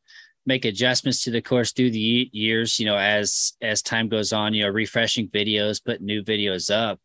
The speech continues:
And, you know, that, that course, once you buy it, you've got two-year access to it.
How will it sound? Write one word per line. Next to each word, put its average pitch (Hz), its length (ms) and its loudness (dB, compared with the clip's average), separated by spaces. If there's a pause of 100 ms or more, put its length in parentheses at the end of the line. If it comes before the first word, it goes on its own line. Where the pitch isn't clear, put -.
And, 101 260 -2 (400)
you 117 100 -2
know, 110 100 2
that, 117 240 0 (240)
that 123 200 0
course, 139 340 0
once 131 220 2
you 123 60 0
buy 117 240 2
it, 107 100 0
you've 110 140 -4
got 113 180 0
two-year 120 420 2
access 101 540 0
to 92 120 -4
it. - 120 -8